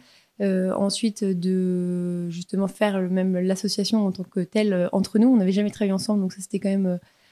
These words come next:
un peu un pari. Euh, on pourra en reparler. Euh, et ensuite, euh, on, en fait, euh, voilà, moi, j'ai, j'ai vraiment, euh, aussi cherché le lieu.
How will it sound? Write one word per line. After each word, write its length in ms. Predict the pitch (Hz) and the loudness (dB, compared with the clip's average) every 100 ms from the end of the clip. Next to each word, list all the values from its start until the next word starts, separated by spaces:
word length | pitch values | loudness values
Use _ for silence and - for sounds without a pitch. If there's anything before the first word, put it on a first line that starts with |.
| _ _ _ | _ _ _
un 100 | 202 | 2
peu 140 | 208 233 | 4 6
un 100 | 202 | 6
pari. 400 | 202 196 285 - - - - 202 | 4 4 0 -4 -18 -20 -6 0
Euh, 720 | 196 190 185 190 190 185 185 | 2 2 2 2 0 0 0
on 80 | 185 | -4
pourra 160 | 185 | -4
en 40 | 180 | -2
reparler. 800 | 180 180 180 190 233 247 247 247 | -2 -2 -2 0 2 2 2 0
Euh, 560 | 196 190 185 185 185 190 | -4 -2 0 0 -2 -4
et 160 | - 190 | 0 2
ensuite, 500 | 185 190 - 233 - | 2 -2 0 0 0
euh, 400 | 202 190 185 185 | 0 2 2 2
on, 440 | 190 185 185 180 - | 0 2 0 -2 -2
en 120 | 185 | -2
fait, 240 | 190 208 190 | -2 -2 -2
euh, 100 | 180 | 0
voilà, 160 | 196 | 2
moi, 140 | 196 185 | 2 0
j'ai, 340 | 180 185 180 | 0 0 -2
j'ai 100 | 175 | -2
vraiment, 400 | 180 185 202 196 | -2 0 0 0
euh, 160 | 180 180 | -2 -2
aussi 260 | 196 185 196 | -4 -4 -4
cherché 300 | - 185 208 | -4 0 0
le 100 | 190 | 2
lieu. 360 | 196 226 247 | 2 2 0